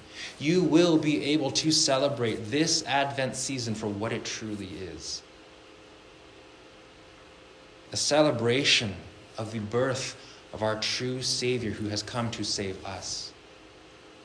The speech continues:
and to deliver us from our true enemies, sin, death,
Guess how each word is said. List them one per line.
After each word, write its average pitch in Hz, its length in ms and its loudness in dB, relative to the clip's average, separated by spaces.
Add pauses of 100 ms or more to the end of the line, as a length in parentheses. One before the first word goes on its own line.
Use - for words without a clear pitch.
(280)
and 104 80 -6
to - 100 0
deliver 110 480 0
us 98 160 2
from 131 260 0
our 120 200 2
true 120 560 -4 (140)
enemies, 82 560 -10 (920)
sin, 101 520 -4 (800)
death, 98 500 -6